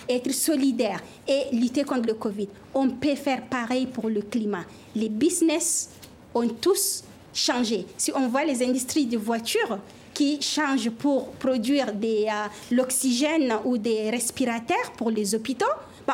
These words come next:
qu'est-ce qui les empêche de changer de fossiles pour aller aux renouvelables ? Qu'est-ce qui les ch-, les empêche de changer, de ne pas investir dans la déforestation,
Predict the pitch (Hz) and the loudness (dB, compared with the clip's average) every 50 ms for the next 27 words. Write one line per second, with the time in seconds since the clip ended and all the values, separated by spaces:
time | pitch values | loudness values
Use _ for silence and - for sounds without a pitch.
0 | - - - - 466 494 - - 494 440 381 339 269 285 285 302 302 311 370 466 | -4 -2 0 0 0 0 0 0 2 2 2 2 2 2 2 0 0 0 -2 -2
1 | 480 - 240 226 226 220 - - 247 240 240 220 208 226 302 392 539 554 - - | -2 -2 -2 -2 -2 -2 -2 0 0 0 0 0 0 0 0 0 0 0 -2 -8
2 | - - - 214 233 233 226 - - 254 240 247 - 403 440 508 - - - 302 | -14 -8 -4 -2 -2 -2 0 0 0 0 0 2 2 2 0 0 0 -2 0 -2
3 | 294 - 240 226 262 359 403 - 220 208 196 202 214 240 262 285 427 480 494 508 | 0 0 0 0 2 2 2 0 -2 -2 0 0 0 2 2 2 2 2 2 0
4 | - 240 202 202 - - - - - 349 349 - - 392 370 349 - - - - | 0 0 -2 -4 -8 -14 -6 -2 -2 0 0 0 2 2 2 2 0 -2 -4 -4
5 | - 262 254 247 277 254 262 269 285 - 339 247 202 202 233 226 226 226 - 254 | -2 0 0 2 2 2 2 0 0 0 -2 -2 -2 -2 -2 -2 -2 -2 -2 -2
6 | 220 214 220 208 220 262 359 539 571 - - - - - - 220 220 240 254 247 | 0 0 0 0 0 2 2 0 0 -2 -8 -16 -16 -12 -8 -4 -2 0 2 2
7 | 247 254 262 277 285 - - 349 440 440 330 226 220 - - - - - - 269 | 2 2 2 0 0 -2 -2 0 0 0 0 -2 -4 -10 -16 -20 -8 -4 0 0
8 | 254 240 254 285 277 - - - 349 359 240 233 220 220 220 214 202 240 233 - | 2 2 2 0 0 -2 0 0 0 2 2 0 0 0 -2 -2 -2 -2 -2 0
9 | 254 240 233 233 - 254 233 226 - - 370 | 0 0 0 0 -2 -2 -2 -2 0 2 2